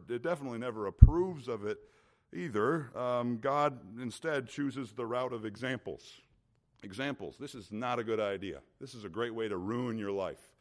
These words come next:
uh, so to speak. Kind of like how you might not tell your son, uh, "Don't smoke."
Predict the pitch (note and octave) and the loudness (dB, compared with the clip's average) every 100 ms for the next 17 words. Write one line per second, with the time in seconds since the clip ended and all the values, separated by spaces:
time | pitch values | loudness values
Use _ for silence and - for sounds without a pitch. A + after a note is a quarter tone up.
0 | _ - G2+ G2 A2 C3+ A#2+ G#2+ B2 F2 | _ -6 -4 -2 -2 -2 -2 -2 -4 -4
1 | - A3 G3 D3 D3+ - - - D3 D3 | -2 -2 0 0 0 -4 -20 -8 -4 -2
2 | E3 A3+ E3+ D#3+ C#3+ C#3 C3 - - D#3 | -2 -4 -2 -2 -2 -4 -4 -2 0 0
3 | A#2+ G#2 G#2 F#2 B2 B2 _ _ _ _ | 0 -4 -6 -6 -6 -10 _ _ _ _
4 | _ _ _ - G#2+ A#2+ A2+ - F2 - | _ _ _ -4 -2 -2 -4 -8 -10 -10